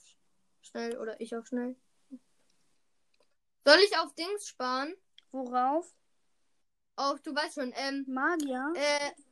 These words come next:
Speaker 1: nein, auf, äh, oh, Superaffen-Fanclub.
Speaker 2: Oh, wie viel hast du grad? Nee,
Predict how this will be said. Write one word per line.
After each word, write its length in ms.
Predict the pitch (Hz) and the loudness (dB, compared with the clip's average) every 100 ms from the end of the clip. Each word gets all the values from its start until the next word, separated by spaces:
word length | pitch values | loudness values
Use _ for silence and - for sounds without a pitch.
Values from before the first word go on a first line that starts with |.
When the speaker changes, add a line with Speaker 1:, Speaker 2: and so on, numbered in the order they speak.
| _ _ _ _ _ _ _ _ _ _ _ _ | _ _ _ _ _ _ _ _ _ _ _ _
Speaker 1:
nein, 480 | 277 285 311 392 349 | -8 -4 -2 -2 -6
auf, 320 | - 320 320 - - | -2 0 0 -8 -16
äh, 340 | 285 302 311 302 _ _ _ _ _ _ _ _ - _ _ - | -10 -6 -6 -8 _ _ _ _ _ _ _ _ -20 _ _ -10
oh, 220 | 269 330 | -6 -6
Superaffen-Fanclub. 1120 | 285 403 392 302 285 269 277 247 247 247 233 - _ _ _ _ _ _ _ _ _ _ _ _ _ _ _ _ _ | -6 -6 -6 -6 -8 -10 -10 -10 -8 -8 -10 -12 _ _ _ _ _ _ _ _ _ _ _ _ _ _ _ _ _
Speaker 2:
Oh, 340 | - 247 240 254 233 | -6 -4 -2 -2 -4
wie 160 | 262 | -6
viel 240 | 247 247 254 | -4 -4 0
hast 260 | 277 294 | 0 0
du 80 | 339 | -8
grad? 360 | 302 311 320 320 - _ _ | -2 0 0 -2 -12 _ _
Nee, 600 | - 277 294 320 302 247 | -2 2 4 4 4 0